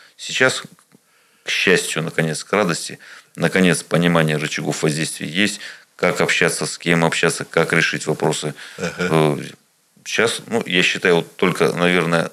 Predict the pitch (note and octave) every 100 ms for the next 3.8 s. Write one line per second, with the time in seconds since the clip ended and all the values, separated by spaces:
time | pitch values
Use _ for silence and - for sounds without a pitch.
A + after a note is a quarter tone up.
0 | _ - - F#2 - F#2+ D#2+ F2 E2 F2
1 | B2 - - F2 E2+ D#2 - F2 - F#2
2 | F#2 E2+ E2 - E2 - - - F#2 E2
3 | E2+ E2+ G2+ G#2 - - - -